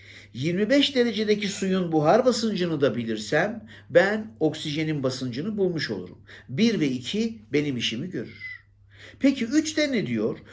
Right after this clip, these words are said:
Su üzerinde toplanan gazın sıcaklığı. Şimdi sıcaklık,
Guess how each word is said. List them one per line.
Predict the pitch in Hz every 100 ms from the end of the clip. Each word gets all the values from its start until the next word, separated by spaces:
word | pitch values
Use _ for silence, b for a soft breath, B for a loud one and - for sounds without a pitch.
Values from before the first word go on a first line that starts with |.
| B
Su | - - 214 294
üzerinde | 285 254 240 220 202 -
toplanan | 196 190 208 220 226
gazın | 185 170 208
sıcaklığı. | - 143 139 123 110 101 85 - B B B
Şimdi | - 175 175 127 90 B B
sıcaklık, | - 143 131 175 - 160 226 - - -